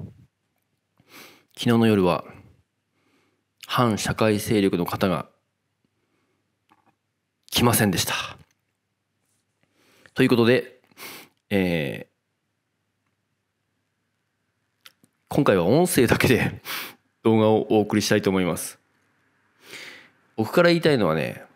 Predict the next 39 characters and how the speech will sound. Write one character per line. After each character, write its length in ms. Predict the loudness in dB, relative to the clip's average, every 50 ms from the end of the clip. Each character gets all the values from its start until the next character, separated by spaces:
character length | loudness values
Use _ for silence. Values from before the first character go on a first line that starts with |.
| _ _ _ _ _ _ _ _ _ _ _ _ _ _ _ _ _
ひ 120 | _ -2 0
ろ 100 | 0 2
し 60 | 2
さ 120 | 0 2
ん 60 | 2
は 80 | 2 0
ね、 260 | 0 -2 -4 -6 -10 -14 -20 _ _ _ _ _ _ _ _ _ _ _ _ _ _ _ _ _ _ _ _ _ _ _ _ _ _ _ _ _ _ _ _ _ _ _ _ _ _ _ _ _ _ _ _ _ _ _ _ _ _ _ _ _ _ _
証 300 | -6 -2 2 2 2 2
拠 140 | 2 2 2
が 260 | 2 2 2 2 2
あ 80 | 2 2
る 160 | 4 4 2
あ 80 | 2 2
る、 220 | 0 -2 -4 -6 _ _ _ _ _ _ _
証 260 | -6 0 2 2 2
拠 140 | 4 2 2
が 220 | 2 2 2 2
あ 40 | 2
る 160 | 2 2 2
あ 80 | 2 0
る 220 | 0 0 -4 -6 -8 -8
言 100 | -8 -6
っ 20 |
て 120 | -4 -4
ま 80 | -4 -4
す 80 | -4 -4
け 80 | -6
ど、 180 | -6 -6 -8 -10 -14 _ _ _ _ _ _ _ _ -20 -20 -20 -20 _ _
証 320 | -10 -4 0 2 2 2 0
拠 220 | 0 0 2 2
を 80 | 2 2
一 140 | 0 0 -2
切 320 | -2 -2 0 0 0 0
提 260 | 0 0 2 4 4 4
示 100 | 4 2
し 140 | 0 2
ま 100 | 0 0
せ 120 | 0 -2 -6
ん。 80 | -8